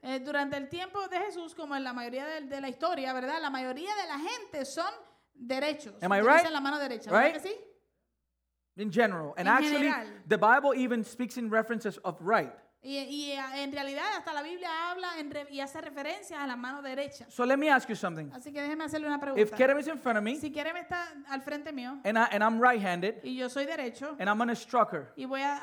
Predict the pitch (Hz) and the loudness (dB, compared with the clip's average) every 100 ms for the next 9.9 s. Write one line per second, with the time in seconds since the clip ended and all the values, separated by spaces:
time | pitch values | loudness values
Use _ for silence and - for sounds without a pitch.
0 | 269 269 285 302 294 277 285 240 208 208 | -4 -2 -4 -4 -4 -6 -6 -8 -10 -16
1 | _ 208 247 262 262 240 196 208 151 135 | _ 2 4 6 6 4 6 2 2 -10
2 | - - 247 269 269 294 302 302 294 269 | -14 -18 -10 -8 -4 -2 0 -2 -4 -4
3 | 240 202 196 _ _ _ _ _ _ _ | -4 -8 -10 _ _ _ _ _ _ _
4 | _ _ 160 180 311 339 - - _ 226 | _ _ -6 2 4 2 -2 -20 _ -12
5 | 208 220 220 415 381 214 156 - - 214 | -6 -6 -2 -2 -2 -4 -12 -20 0 4
6 | 240 359 294 196 226 - - 254 320 330 | 8 6 6 -2 -4 -10 -12 -10 -6 -6
7 | 269 262 151 240 294 - 370 254 302 - | -4 -4 0 0 0 2 4 4 2 -2
8 | 269 254 294 320 302 339 370 233 226 226 | -6 -4 -6 -6 -6 -8 -2 4 4 6
9 | 240 254 247 247 262 262 277 311 349 | 4 6 6 6 8 6 8 8 8